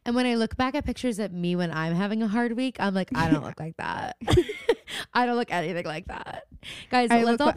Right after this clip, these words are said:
Speaker 2: I
Speaker 1: post
Speaker 2: look
Speaker 1: our
Speaker 2: like the
Speaker 1: favorite
Speaker 2: picture.
Speaker 1: pictures of us having a hard week
Speaker 2: <laughs>
Speaker 1: and ki-, and then compare it to this one. Um,
Speaker 2: Um, well, Noel Kahn took the words right out of our frickin' mouths. <laughs>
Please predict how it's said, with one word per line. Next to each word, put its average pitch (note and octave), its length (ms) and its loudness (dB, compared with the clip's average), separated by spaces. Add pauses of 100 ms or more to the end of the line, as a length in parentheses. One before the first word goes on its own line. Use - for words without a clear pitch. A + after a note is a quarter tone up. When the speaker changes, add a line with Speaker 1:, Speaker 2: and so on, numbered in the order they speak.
Speaker 2:
I C#4+ 80 8
Speaker 1:
post A3+ 80 4
Speaker 2:
look A3+ 100 2
Speaker 1:
our B3 80 4
Speaker 2:
like A#3 80 2
the A#3 60 0
Speaker 1:
favorite A3 220 4
Speaker 2:
picture. B3 80 2
Speaker 1:
pictures A3+ 180 0
of A3 100 0
us G3 220 0
having G#3+ 200 0
a G3+ 60 2
hard F#3 300 0
week - 180 -12 (160)
Speaker 2:
<laughs> B3 140 0
Speaker 1:
and G3 180 0
ki-, - 140 -4
and G#3 280 0
then G3+ 140 -2
compare E3+ 320 -2
it D#3+ 60 -4
to E3 80 -6
this - 200 -12
one. C#4+ 280 -14 (720)
Um, F#3+ 320 2
Speaker 2:
Um, A3+ 500 2
well, A#3 140 2
Noel A3+ 260 2
Kahn E4+ 240 0 (220)
took A#3 180 0
the A3+ 80 0
words G3+ 220 0
right F3 100 0
out F3+ 140 0
of F#3 80 -2
our F3+ 100 0
frickin' F3+ 380 -6
mouths. D#3+ 720 -4 (1000)
<laughs> - 80 -2